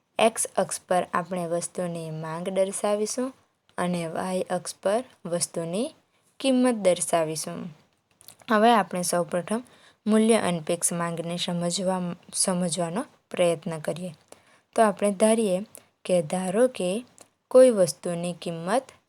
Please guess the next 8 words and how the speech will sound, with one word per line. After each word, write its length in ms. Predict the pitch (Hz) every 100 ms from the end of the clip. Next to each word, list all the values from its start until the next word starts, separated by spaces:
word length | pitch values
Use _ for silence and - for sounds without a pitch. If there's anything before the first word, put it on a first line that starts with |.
| _ -
પી 160 | 240 220
છે. 320 | - 175 170 - _ -
કિંમત 420 | 196 185 202 202
એટલે 240 | 202 208 214
પ્રાઇસ, 500 | - 240 196 160 -
આથી 300 | 175 165 -
આપણે 380 | 170 156 170 170
એને 260 | 165 226